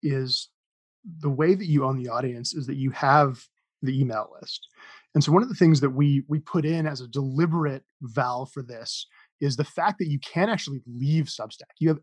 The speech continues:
exit rights. And so, you know, the worst case scenario, uh, from any, any way that someone could get shut down on Substack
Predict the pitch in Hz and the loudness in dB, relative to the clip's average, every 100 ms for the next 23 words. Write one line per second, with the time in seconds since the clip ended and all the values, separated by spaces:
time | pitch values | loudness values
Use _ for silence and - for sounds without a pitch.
0 | - - - 131 120 120 - - - _ | -6 -8 -10 -12 -12 -14 -12 -10 -10 _
1 | _ _ _ _ - 147 - 151 139 135 | _ _ _ _ -2 -2 0 0 0 -4
2 | _ _ _ _ - 156 135 131 156 156 | _ _ _ _ -2 0 0 0 2 4
3 | 262 226 - 170 147 143 143 139 131 120 | 4 2 -2 -4 -4 -4 -4 -4 -6 -6
4 | 123 135 _ _ _ _ - 139 135 _ | -8 -8 _ _ _ _ -8 -6 -6 _
5 | - 135 139 - 160 156 202 185 170 - | -2 0 0 4 6 8 8 8 4 8
6 | 202 190 156 147 139 - 143 135 135 135 | 10 10 8 6 4 2 4 2 0 -2
7 | 131 - 131 131 120 117 - 120 - 117 | -2 -2 -4 -2 -4 -6 -6 -6 -4 -6
8 | 113 | -6